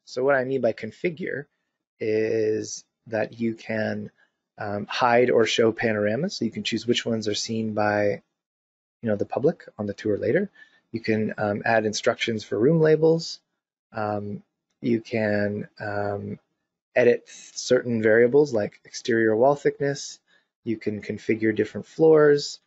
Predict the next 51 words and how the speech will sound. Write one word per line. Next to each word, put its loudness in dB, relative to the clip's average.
You -14
can -4
add -2
buildings. 4
You -6
can 0
do 8
all 8
sorts 0
of -4
stuff. -2
So, 4
um, -2
that's 4
really 8
what 6
Stitch -6
does. -2
It -6
allows 0
you -8
to -12
configure -2
the -12
tour, -4
uh, -8
before 0
you 2
send -4
it 0
in, -6
because -2
not 2
all, 6
but -6
most 2
of -2
the -4
stuff 0
I 4
just -2
mentioned -4
can -6
be -2
configured 0
later. 2
So -6
you 2
could, 2
in 0
theory, 2